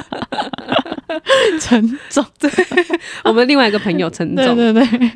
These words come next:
Speaker 2: 对，对，对。
Speaker 1: 哎，对啊，我是觉得其实 MeToo 啊，其实我们在身边都会遇，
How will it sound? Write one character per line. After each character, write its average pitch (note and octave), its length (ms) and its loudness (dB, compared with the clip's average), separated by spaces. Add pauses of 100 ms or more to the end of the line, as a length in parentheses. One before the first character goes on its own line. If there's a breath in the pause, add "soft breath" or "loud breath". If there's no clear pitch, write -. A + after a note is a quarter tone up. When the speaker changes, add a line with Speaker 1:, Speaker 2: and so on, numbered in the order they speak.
Speaker 2:
对， F3 120 -10
对， F3 240 -6
对。 D#3 180 -8 (440 loud breath)
Speaker 1:
哎， G3+ 380 -2
对 A#3 220 -2
啊， F#3+ 100 -2
我 G3 80 0
是 C4+ 80 -4
觉 A3 160 0
得 F3+ 180 2 (680)
其 A#3+ 160 0
实 C#4 80 0
MeToo C#4+ 320 2
啊， A3 100 4
其 F#3+ 100 2
实 A3 80 6
我 G3 60 4
们 F3 100 0
在 G3 200 -2
身 F#3 260 2
边 F3+ 160 0
都 F3+ 140 2
会 F#3 140 2
遇， E3 220 -2